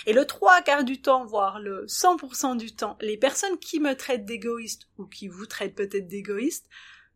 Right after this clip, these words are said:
c'est eux finalement les égoïstes dans cette situation-là. Bref, j'ai envie de vous expliquer tout ça. Pour moi, c'est important. Et puis, c'est ce qu'on va faire, euh,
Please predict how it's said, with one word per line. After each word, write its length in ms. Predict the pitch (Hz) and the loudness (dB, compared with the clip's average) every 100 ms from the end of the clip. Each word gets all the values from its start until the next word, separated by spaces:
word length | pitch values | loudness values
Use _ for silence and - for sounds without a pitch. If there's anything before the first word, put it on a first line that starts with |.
| _ | _
c'est 320 | - 269 240 - | 2 6 6 4
eux 160 | 294 - _ | -2 -4 _
finalement 480 | - 240 202 202 202 | -10 -6 -4 -4 -6
les 240 | 196 196 | -8 -10
égoïstes 680 | 190 196 190 - - - - _ - | -8 -6 -6 -12 -16 -20 -20 _ -10
dans 240 | 185 233 | -4 -2
cette 220 | 226 208 | 2 0
situation-là. 800 | - 202 214 196 - 202 180 - _ - - - | 0 -6 -2 -2 -4 -10 -12 -14 _ -20 -18 -16
Bref, 480 | 214 262 285 262 - - | 0 4 6 4 2 -2
j'ai 180 | 226 262 | 0 2
envie 240 | 285 381 | 2 2
de 80 | 330 | 2
vous 340 | 233 240 214 | 0 -2 0
expliquer 520 | 311 - - 285 269 262 | 0 0 -4 -4 -2 -4
tout 140 | 262 | -4
ça. 320 | - 208 220 | 0 2 2
Pour 180 | 233 240 | 0 -4
moi, 220 | 240 277 - | 0 0 2
c'est 200 | - - | -2 2
important. 680 | 311 302 262 240 - 196 196 - - | 2 4 2 2 -2 -6 -6 -12 -8
Et 80 | 220 | -2
puis, 160 | 220 294 | 0 2
c'est 140 | 269 | 0
ce 60 | 262 | 0
qu'on 100 | 226 | -2
va 140 | 202 | -4
faire, 400 | - 269 277 240 | 0 0 2 -2
euh, 100 | 202 | -8